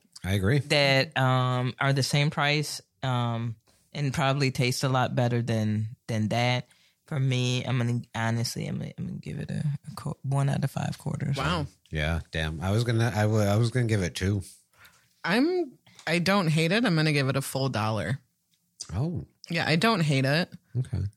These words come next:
Speaker 3: Um, like I said, something about it is really, like, nostalgic to me. I don't know what, but yeah, I don't hate it.
Speaker 2: Yeah.
Speaker 1: Yeah, maybe it's the
Speaker 3: It
Speaker 1: sparkling.
Speaker 3: actually took all of the malort out of my mouth.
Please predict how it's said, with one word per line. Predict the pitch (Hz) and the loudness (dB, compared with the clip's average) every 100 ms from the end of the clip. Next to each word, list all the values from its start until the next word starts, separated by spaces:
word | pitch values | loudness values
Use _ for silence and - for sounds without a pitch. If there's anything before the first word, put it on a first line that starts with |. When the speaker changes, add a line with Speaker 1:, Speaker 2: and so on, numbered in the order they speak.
| _ - | _ -6
Speaker 3:
Um, | 165 160 143 | 2 2 4
like | 151 165 | 2 2
I | |
said, | 160 156 143 | 2 0 -2
something | 170 170 165 | 0 2 2
about | 147 131 135 | 2 2 2
it | 127 | 0
is | 131 139 | -2 -2
really, | 131 131 127 - | -2 0 -2 -4
like, | 120 117 - _ | -4 -4 -8 _
nostalgic | - 131 - 123 120 110 104 | -6 -4 -2 -2 -2 -2 -4
to | - | -4
me. | 131 123 165 - _ _ _ _ - | -2 0 -2 -4 _ _ _ _ -14
I | 147 | -8
don't | 143 - | -6 -2
know | 135 131 127 143 - | 0 0 0 -2 -4
what, | 127 123 185 - - _ _ _ _ _ _ _ _ - _ | -2 0 -2 -6 -12 _ _ _ _ _ _ _ _ -20 _
but | - 147 131 - - | -6 -2 -2 -4 -6
yeah, | 233 170 | 0 2
I | 180 | 4
don't | 262 196 | 4 4
hate | 151 180 | 2 2
it. | 127 - - - | 0 -2 -8 -8
Speaker 2:
Yeah. | 151 110 117 _ _ _ _ _ _ _ _ _ _ - | -8 -8 -16 _ _ _ _ _ _ _ _ _ _ -8
Speaker 1:
Yeah, | 98 | -2
maybe | 92 117 170 | 2 4 4
it's | 143 - | 4 2
the | - | 2
Speaker 3:
It | 104 | 4
Speaker 1:
sparkling. | - 190 | 4 4
Speaker 3:
actually | - 196 247 214 185 | 4 4 4 4 2
took | - 170 - | 2 0 2
all | 151 156 | 2 2
of | 156 | 2
the | 151 | 2
malort | 143 131 131 139 - | 2 2 2 0 0
out | 135 131 | -2 0
of | 147 | 0
my | 127 | 2
mouth. | 131 131 80 139 - | 0 0 -4 -6 -8